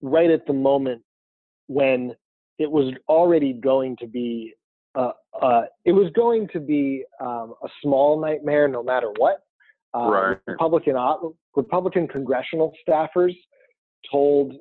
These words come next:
Speaker 1: um, um, uh, Michael Hastings, who did the, the story in twenty twelve for Rolling Stone with my co-author Matt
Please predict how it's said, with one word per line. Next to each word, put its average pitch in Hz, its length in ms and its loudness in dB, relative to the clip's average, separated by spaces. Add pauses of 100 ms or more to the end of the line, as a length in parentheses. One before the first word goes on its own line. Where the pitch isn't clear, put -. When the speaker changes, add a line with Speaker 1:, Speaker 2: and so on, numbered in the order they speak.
(120)
Speaker 1:
um, 117 640 -6 (500)
um, 113 520 -4 (920)
uh, 113 520 -2 (1300)
Michael 135 340 2
Hastings, 151 520 2
who 127 100 0
did 127 280 2
the, 127 220 2 (380)
the 123 120 -8
story 131 380 0
in 123 180 -10
twenty 131 260 -2
twelve 131 300 0
for 123 80 0
Rolling 123 300 2
Stone 131 340 2
with 123 140 -2
my 120 220 -4
co-author 123 400 0
Matt 120 220 -4